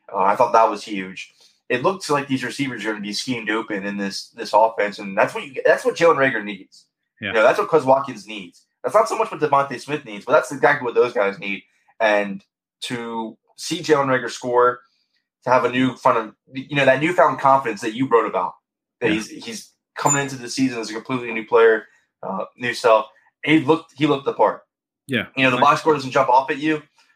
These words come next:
Speaker 1: Forty-nine yards, six catches, one touchdown. But, uh, I'll take that any day from him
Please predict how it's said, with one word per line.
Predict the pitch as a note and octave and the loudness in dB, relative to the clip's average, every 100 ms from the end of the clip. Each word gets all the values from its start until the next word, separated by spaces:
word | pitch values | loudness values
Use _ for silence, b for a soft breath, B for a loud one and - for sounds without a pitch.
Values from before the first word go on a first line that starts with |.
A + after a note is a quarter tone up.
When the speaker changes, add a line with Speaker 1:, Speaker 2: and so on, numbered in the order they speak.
| _ | _
Speaker 1:
Forty-nine | D3 D3+ C#3 C3+ | -2 0 2 2
yards, | C3+ C3 C3+ | 4 4 2
six | C3+ C3 | -4 -2
catches, | C3 C3+ B2+ | 0 0 -2
one | B2+ | -4
touchdown. | B2 C3+ D3 C#3+ C3 | 0 -2 2 0 2
But, | A#2+ G2 - _ _ _ - | 2 2 -4 _ _ _ 2
uh, | A2+ G#2 - _ _ _ | 4 4 0 _ _ _
I'll | C#3 C#3+ | 0 2
take | - D3+ C3+ | 4 2 4
that | A#2+ | 2
any | A#2+ A#2+ | 0 -6
day | A2+ A2 | -6 -6
from | A2+ G#2 | -8 -16
him | F#2+ | -18